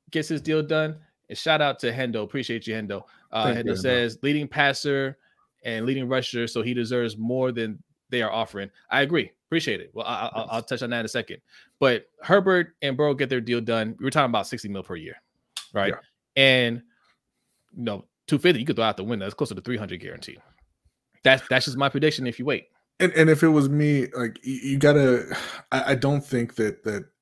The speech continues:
Speaker 2: and, and, and like I said before, I put this on Bisciotti, not on E D C, because it's not his money. He can't say, "You know what, you're gonna pay Lamar, uh, whatever we agree to." It's, it's, you know, Bisciotti has to make that, that,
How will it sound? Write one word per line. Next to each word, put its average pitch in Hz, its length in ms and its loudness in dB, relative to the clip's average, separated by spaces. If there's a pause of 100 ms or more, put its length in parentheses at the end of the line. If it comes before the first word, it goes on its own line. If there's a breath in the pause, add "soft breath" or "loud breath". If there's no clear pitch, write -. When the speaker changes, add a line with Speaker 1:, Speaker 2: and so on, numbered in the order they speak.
(120)
Speaker 2:
and, 165 180 8
and, 170 220 6
and 156 80 4
like 156 80 10
I 147 40 4
said 143 140 4
before, 123 340 2
I 117 40 0
put 143 180 2
this 123 140 0
on 117 140 -2
Bisciotti, 104 380 -4
not 104 200 -8
on 101 140 -10
E 92 120 -12
D 92 100 -10
C, 90 200 -12
because 95 280 -10
it's 92 120 -12
not 110 160 -4
his 101 160 -6
money. 101 240 -8
He 104 120 -8
can't 101 320 -6 (280 loud breath)
say, 110 220 0
"You 107 140 -2
know 104 140 -6
what, 101 200 -6 (140)
you're 110 200 -4
gonna 101 180 -6
pay 98 420 -4 (120)
Lamar, 101 580 -6 (320 loud breath)
uh, 90 280 -2
whatever 95 600 -6
we 98 160 -10
agree 92 300 -8
to." 78 260 -10 (240 soft breath)
It's, - 220 -2
it's, - 420 -4
you 143 80 2
know, 80 120 -2 (200)
Bisciotti 143 340 10
has 113 180 0
to 120 80 -4
make 107 260 -4
that, 95 240 -4 (100)
that, 87 220 -6